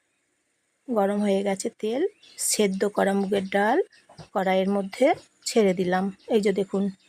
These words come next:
মুগের ডাল রান্না করে নিলাম, নিরামিষ মুগের ডাল সহজ পদ্ধতিতে। হয়ে গেছে, অন্য পাত্রে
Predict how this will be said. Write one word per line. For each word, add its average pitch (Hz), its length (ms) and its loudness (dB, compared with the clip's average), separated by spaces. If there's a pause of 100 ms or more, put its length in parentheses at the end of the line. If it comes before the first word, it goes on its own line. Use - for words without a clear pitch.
(180)
মুগের 202 380 2
ডাল 196 260 2 (480)
রান্না 190 300 2
করে 185 260 -2
নিলাম, 185 320 -2 (1300)
নিরামিষ 202 640 0 (320)
মুগের 196 280 -2 (100)
ডাল 196 160 -4 (300)
সহজ 214 340 0 (120)
পদ্ধতিতে। 185 640 -2 (800)
হয়ে 214 220 -2
গেছে, 208 320 0 (380)
অন্য 214 280 -2
পাত্রে 208 460 0